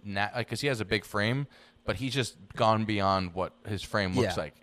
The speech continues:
Speaker 2: Or if he had freak genetics and l-, up until thirty-four, he had just never worked out.
Speaker 1: Yeah.
Speaker 2: Which is, I doubt that.
Speaker 1: No, but he
Speaker 2: But
Speaker 1: had such a big chest that you know that he was still hitting weights at
Speaker 2: Yeah.
Speaker 1: that point. So we're gonna go not natty for Jason
Speaker 2: Not natty.
Speaker 1: Momoa.
Speaker 2: Check.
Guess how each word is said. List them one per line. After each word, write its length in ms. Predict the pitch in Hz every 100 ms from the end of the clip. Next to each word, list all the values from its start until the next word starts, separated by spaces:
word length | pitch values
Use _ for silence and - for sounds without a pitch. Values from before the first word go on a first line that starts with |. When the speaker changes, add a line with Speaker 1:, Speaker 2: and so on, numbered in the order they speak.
| -
Speaker 2:
Or 240 | 175 233 196
if 180 | 175
he 180 | 196 175
had 240 | 151 135 -
freak 380 | - 160 151
genetics 760 | - 127 131 127 104 - - - - _ -
and 320 | 156 151 139 143
l-, 140 | 143 _ _ -
up 180 | 156 160
until 380 | 151 - 160 131
thirty-four, 600 | - 139 139 127 143 120
he 140 | 147
had 80 | 139
just 200 | 117 104 117
never 380 | 113 123 120
worked 340 | 117 110 - 113
out. 300 | 110 95 -
Speaker 1:
Yeah. 200 | 104 85 -
Speaker 2:
Which 180 | 120 117
is, 80 | 117
I 120 | 107
doubt 340 | 107 117 107
that. 300 | 107 101 87 - 135
Speaker 1:
No, 180 | 147
but 120 | 101 98
he 40 |
Speaker 2:
But 40 |
Speaker 1:
had 100 | 143
such 140 | 143 127
a 60 |
big 180 | 123 120
chest 300 | - 123 -
that 140 | 98 107
you 60 | 110
know 200 | 110 98
that 80 |
he 80 | 95
was 100 | 87
still 140 | - 92
hitting 180 | 85 85
weights 200 | 87 -
at 60 | 117
Speaker 2:
Yeah. 80 | 82
Speaker 1:
that 80 |
point. 200 | 98 90 - _ _ - _ - -
So 280 | - 104 101
we're 140 | 135
gonna 140 | 143 135
go 420 | 139 135 135 -
not 460 | 110 101 104 98 98
natty 360 | 92 87 73
for 140 | - 90
Jason 300 | 92 90 87
Speaker 2:
Not 140 | 85
natty. 140 | 85 73
Speaker 1:
Momoa. 80 | - -
Speaker 2:
Check. 340 | - - -